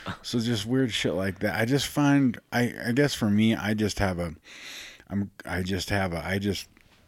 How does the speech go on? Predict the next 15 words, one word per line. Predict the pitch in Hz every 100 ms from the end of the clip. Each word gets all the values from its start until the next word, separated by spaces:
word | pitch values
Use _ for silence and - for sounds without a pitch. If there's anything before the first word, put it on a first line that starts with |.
| -
I'm | 110 95
shorter | 92 - 110 117 110 107 101
to | - 101 95 87 80 - - - -
panic, | - 95 104 123 127
I | 123
guess. | 123 135 127 131
I, | - 92
it's | -
just | 101
fear. | - - - 113 110 98 - - - - - - _
If | - 107
I'm | 107 104
not | 113 139
in | 151 147
fear, | - 143 143 123